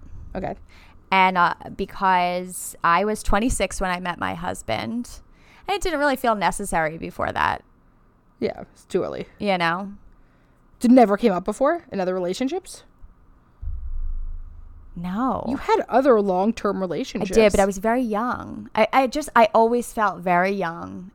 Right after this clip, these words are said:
Speaker 2: and like this wasn't a conversation. I think my, you know, my rela-, my relationship with my husband was the most, the only one that I was like, "We're headed towards marriage."
Speaker 1: Okay. Is it annoying hearing about your friends' kids all the time?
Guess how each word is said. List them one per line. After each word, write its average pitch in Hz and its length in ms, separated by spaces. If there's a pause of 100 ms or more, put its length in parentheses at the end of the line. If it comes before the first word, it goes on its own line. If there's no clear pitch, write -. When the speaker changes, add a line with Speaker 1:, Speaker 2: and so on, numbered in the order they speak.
Speaker 2:
and 180 220
like 170 400 (200)
this 185 240
wasn't 180 300
a 180 60
conversation. 185 760
I 247 120
think 311 160
my, 302 180
you 247 140
know, 190 120
my 190 160
rela-, 208 280 (340)
my 240 80
relationship 240 500
with 185 120
my 180 100
husband 175 320
was 170 120
the 180 80
most, 170 600 (320)
the - 140
only 202 300
one 160 260
that 156 100
I 160 140
was 170 180
like, - 400 (400)
"We're 165 160
headed - 280
towards - 280
marriage." - 300
Speaker 1:
Okay. - 280 (1160)
Is 226 180
it 262 60
annoying 220 360
hearing 202 300
about 185 200
your 180 60
friends' 180 300
kids 180 220
all 170 100
the 180 80
time? 226 320